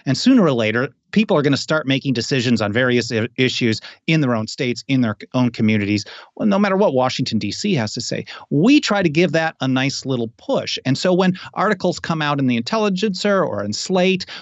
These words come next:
we wi-, like to work with people who are open to the idea of advancing their own ideology in their own area. And then we do all kinds of legislative activity on a state and a local level.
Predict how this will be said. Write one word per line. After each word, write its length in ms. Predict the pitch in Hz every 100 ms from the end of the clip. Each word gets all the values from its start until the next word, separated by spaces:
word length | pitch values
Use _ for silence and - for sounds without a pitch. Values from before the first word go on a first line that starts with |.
| -
we 80 | 165
wi-, 260 | 156 202 214
like 260 | 156 185 214
to 120 | 175
work 420 | 143 123 185 214
with 220 | 175 151 -
people 500 | 151 135 127 127 -
who 200 | 180 -
are 220 | 131 139 - -
open 360 | 175 196 214 185
to 120 | 190
the 180 | 170 139
idea 560 | 139 113 127 123 113 - - _ 139
of 100 | 127
advancing 720 | 110 104 135 156 180 196 160
their 160 | 110 -
own 340 | 131 139 156 175 131
ideology 800 | 131 135 127 113 120 113 131 - 151
in 240 | 151 139
their 200 | 131 127 -
own 240 | 123 120 120 -
area. 420 | 175 143 104 - -
And 160 | 185 202
then 180 | 208 208
we 320 | 262 262 180
do 280 | 156 175 170
all 120 | 156
kinds 260 | - 139
of 120 | 110 110
legislative 600 | 135 131 - 135 123 113
activity 560 | 113 - 139 127 123 -
on 100 | 120
a 80 | 101
state 400 | - - 127 127
and 120 | 123 107
a 40 |
local 400 | 98 113 135 143
level. 300 | 135 139